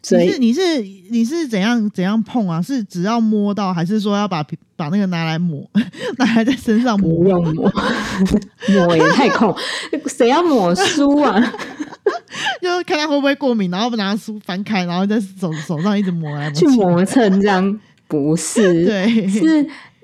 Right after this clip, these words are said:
Speaker 1: 翻开就会，只要翻。
Speaker 2: 哦。
Speaker 1: 嗯。
Speaker 2: 但你就是在家打扫的话不会？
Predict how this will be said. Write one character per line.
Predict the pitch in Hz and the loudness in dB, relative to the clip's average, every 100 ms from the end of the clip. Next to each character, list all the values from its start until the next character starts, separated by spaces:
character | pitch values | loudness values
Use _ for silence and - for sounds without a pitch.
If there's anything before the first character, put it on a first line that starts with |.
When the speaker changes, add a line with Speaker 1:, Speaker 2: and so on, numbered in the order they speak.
| - - | -20 -6
Speaker 1:
翻 | 262 226 240 | 0 2 2
开 | 220 190 | 2 2
就 | 190 190 170 | 2 2 2
会， | 185 160 - 190 - _ _ _ _ _ _ - | 0 0 -2 -8 -12 _ _ _ _ _ _ -6
只 | 175 | 0
要 | 170 196 | 2 0
翻。 | 196 180 156 | 0 0 2
Speaker 2:
哦。 | 190 175 175 190 190 170 156 160 | 2 0 -2 -4 -4 -6 -8 -6
Speaker 1:
嗯。 | 165 156 156 190 _ _ _ | -4 -2 -4 -8 _ _ _
Speaker 2:
但 | 403 403 | -6 -2
你 | 285 208 180 170 _ | 0 0 -2 -6 _
就 | - | -8
是 | 330 339 302 | -6 -4 -4
在 | 240 359 | -2 -2
家 | 330 330 | 0 -2
打 | 285 202 | -2 -2
扫 | - 180 | 0 0
的 | 156 | 0
话 | 165 180 | -2 -4
不 | 156 | -4
会？ | 143 156 131 | -4 -4 -4